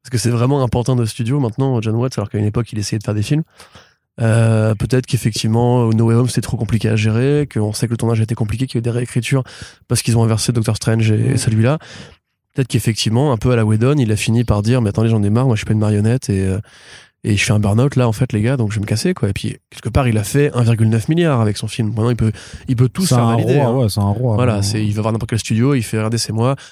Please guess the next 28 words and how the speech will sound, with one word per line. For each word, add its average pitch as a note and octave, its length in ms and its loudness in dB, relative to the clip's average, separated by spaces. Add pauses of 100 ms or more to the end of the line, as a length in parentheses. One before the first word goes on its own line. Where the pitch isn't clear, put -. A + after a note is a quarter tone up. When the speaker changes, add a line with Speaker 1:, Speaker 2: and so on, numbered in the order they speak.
(120)
Speaker 1:
Juste, A#2+ 260 0
on - 20 2
met B2 80 2
son A#2 120 -2
nom A#2+ 100 0
sur A#2 100 -2
l'affiche A2 320 -2
par A#2 140 -4
le A2+ 80 2
réal A2+ 200 0
de G#2+ 80 -4
No G#2+ 120 0
Way G#2 120 -2
Home B2+ 220 -2
et G2+ 140 -4 (300)
le A2 80 -2
film B2+ 180 -2
gagne A2 140 0
cent - 140 -2
millions G#2+ 180 0
d'entrées. C3+ 320 -2 (340)
Enfin, A2 100 -4
cent A2+ 120 -4
millions G#2+ 160 -2
de G#2+ 40 -2
dollars G#2+ 220 0
en G2+ 40 -2
entrée. B2+ 220 -4